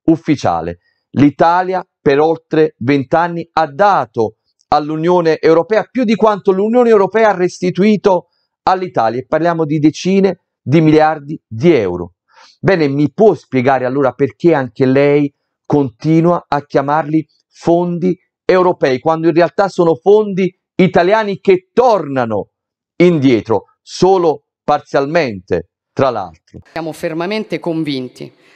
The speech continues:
Speaker 2: del fatto che l'Italia abbia bisogno di una riforma costituzionale in senso presidenziale,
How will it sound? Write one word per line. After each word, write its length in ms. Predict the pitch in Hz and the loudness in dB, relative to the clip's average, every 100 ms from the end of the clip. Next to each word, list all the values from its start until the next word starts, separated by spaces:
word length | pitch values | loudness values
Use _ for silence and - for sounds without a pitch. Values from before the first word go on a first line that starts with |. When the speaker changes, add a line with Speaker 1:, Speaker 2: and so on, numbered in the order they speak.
| _ | _
Speaker 2:
del 160 | 175 | -12
fatto 340 | 175 220 214 180 | -8 -8 -8 -8
che 120 | 175 | -10
l'Italia 440 | 175 165 214 208 | -10 -6 -4 -4
abbia 220 | 175 165 160 | -6 -8 -8
bisogno 460 | 170 202 190 170 | -10 -10 -8 -8
di 80 | 151 | -8
una 120 | 160 | -8
riforma 460 | 160 160 208 196 156 | -8 -6 -6 -6 -6
costituzionale 1040 | 220 226 - 165 175 - 165 165 180 196 | -6 -8 -10 -20 -18 -12 -10 -6 -6 -6
in 100 | 190 | -8
senso 460 | 180 190 190 - 190 | -10 -8 -8 -6 -6
presidenziale, 1080 | 196 196 175 190 190 190 - 147 127 120 | -4 -6 -6 -6 -6 -6 -6 -4 -6 -8